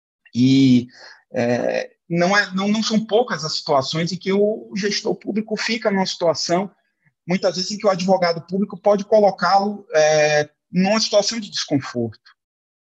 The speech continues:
porque dizer não à política pública da vez, muitas vezes, é uma posição confortável para o advogado. E isso, é, isso abandona o gestor público na missão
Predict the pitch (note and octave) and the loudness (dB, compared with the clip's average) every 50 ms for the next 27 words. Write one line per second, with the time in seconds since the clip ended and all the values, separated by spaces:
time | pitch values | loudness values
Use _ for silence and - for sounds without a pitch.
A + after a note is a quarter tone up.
0 | _ _ - D#3 D3+ D#3 - E3+ E3 E3 E3 D#3+ D#3+ D#3+ D#3 D#3 C#3 B2+ - _ | _ _ 0 0 0 0 0 2 2 4 4 2 2 2 2 2 0 -2 -6 _
1 | _ _ _ _ _ - C3 B2+ D#3 - - G#3 G#3 E3 D#3+ D#3+ E3 F3+ G3+ G#3 | _ _ _ _ _ -8 -4 -2 -2 0 0 0 2 2 2 2 2 2 2 2
2 | F#3 D#3+ - - D3 C#3 C3+ - - - C#3+ - - C3+ C#3 C3 C3+ - C3+ A#2+ | 2 0 0 -2 -4 -6 -6 -8 -4 -2 -2 -2 -2 -4 -4 -4 -2 -2 -2 0
3 | A#2+ A#2+ A2 G#2 C3 C#3+ D#3+ E3+ D#3 - - E3+ F3 F3 F#3 E3+ C3+ D#3 F3+ E3 | 0 0 0 -2 -4 -6 -4 -4 -6 -4 -2 -2 -2 0 0 0 0 0 -2 -2
4 | D#3 E3+ G3 A#3 A3+ - G#3 F#3+ - G3 F3+ - G#3+ G#3+ - B3 A#3 A#3 - - | 0 0 0 0 0 0 -2 -2 -2 -4 -4 -2 -2 0 0 0 0 0 -2 -2
5 | C#3+ D3+ F3 F#3 E3 C3 - B2+ B2 A#2 A2+ A#2+ A2+ A2+ A2 A2 G#2+ - - - | 0 0 0 0 -2 -6 -6 -6 -6 -4 -6 -8 -10 -12 -12 -12 -14 -16 -16 -18
6 | - _ _ _ _ _ _ _ _ _ _ _ _ _ _ _ _ _ - A2+ | -20 _ _ _ _ _ _ _ _ _ _ _ _ _ _ _ _ _ -2 0
7 | A#2+ B2+ C#3 D#3 E3+ F3 - - - F#3+ F#3 F3+ F3+ F3 E3+ D#3+ C#3 C3+ - - | 2 2 2 2 0 0 0 2 4 6 6 8 8 6 6 4 2 0 -2 -8
8 | - - - _ _ _ - C3 B2+ C3 C3 C3 B2+ B2+ B2+ B2 D3+ E3 E3 - | -16 -20 -20 _ _ _ 0 2 4 4 4 4 4 4 2 0 -2 -4 -4 0
9 | - F3+ E3+ D3+ G#3 A3+ A3+ D3 C3+ D#3+ F#3 G#3 F#3+ D#3 C3 B2+ B2 B2+ C#3 B2+ | 0 0 0 0 0 -2 -2 -4 -4 -4 -4 -2 -2 -2 0 0 0 0 -2 -4
10 | C3 - - C#3 C3+ C3+ - C#3+ D3+ E3 F3+ F3 F#3 F3+ F3+ F3+ F#3 F#3+ F3+ - | -6 -2 -2 -2 -2 -2 -4 -6 -6 -6 -6 -8 -6 -4 -4 -4 -4 -6 -8 -8
11 | - - D3+ C#3+ D3 E3 G3 G#3 - | -8 -4 -4 -2 -2 -2 -4 -6 -10